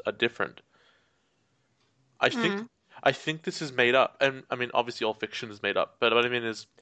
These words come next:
Speaker 1: yes, we could say this is part of the canon going forward because it's introduced somewhere else, perhaps in the novels, et cetera. But the show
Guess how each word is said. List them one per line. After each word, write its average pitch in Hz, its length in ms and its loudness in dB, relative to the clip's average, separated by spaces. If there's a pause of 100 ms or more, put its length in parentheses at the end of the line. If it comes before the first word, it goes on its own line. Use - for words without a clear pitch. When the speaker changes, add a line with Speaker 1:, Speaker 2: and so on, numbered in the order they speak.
(380)
Speaker 1:
yes, 139 360 2
we 139 120 -2
could 131 240 -6
say 127 200 4
this 120 200 -10
is 117 80 -12
part 113 300 2
of 104 180 -6 (240)
the 120 120 -6
canon 131 720 -4
going 107 280 -2
forward 113 420 0
because 113 240 -8
it's 107 160 -6
introduced 110 420 -8
somewhere 104 340 0
else, 101 240 -2
perhaps 107 460 -4
in 113 60 -14
the 107 80 -4
novels, 101 440 -4
et 135 80 -14
cetera. 143 420 -2 (560)
But - 300 4
the 135 80 2
show 190 680 0